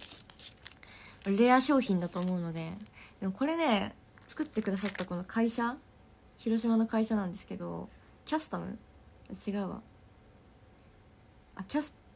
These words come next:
キャステム？キャステムさん、Twitter総合フォローなんですけど、マジで変な商品ばっかり作ってるんですよ。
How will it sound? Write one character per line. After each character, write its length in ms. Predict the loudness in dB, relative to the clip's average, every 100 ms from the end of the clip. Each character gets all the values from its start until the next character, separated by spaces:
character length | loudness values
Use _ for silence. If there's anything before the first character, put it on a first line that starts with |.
| -12
キ 100 | -2
ャ 40 | 0
ス 80 |
テ 120 | 0 -4
ム？ 220 | -6 -10 -14 -20 -20 -20 -20 -20 -20 -20 -12
キ 80 | -2
ャ 40 | 2
ス 100 | 2
テ 120 | 2
ム 100 | 0
さ 120 | -2
ん、 100 | -4 -8 -18 -4
Twitter 480 | -2 -2 0 0
総 240 | 2 2 4
合 140 | 4
フ 80 | 4
ォ 20 |
ロ 60 | 2
ー 60 | 0
な 80 | -4
ん 60 |
で 60 | -8
す 100 | -8
け 100 | -8
ど、 140 | -8
マ 200 | -4 -2
ジ 120 | 0 2
で 240 | 0 -2 -8 -14 -4
変 200 | 0 4
な 80 | 4
商 180 | 2
品 140 | 0 0
ば 100 | -2
っ 60 |
か 120 | -4 -4
り 60 |
作 160 | -2 -4
っ 20 |
て 160 | -6 -8
る 80 |
ん 60 | -6
で 80 | -8
す 100 |
よ。 80 | -10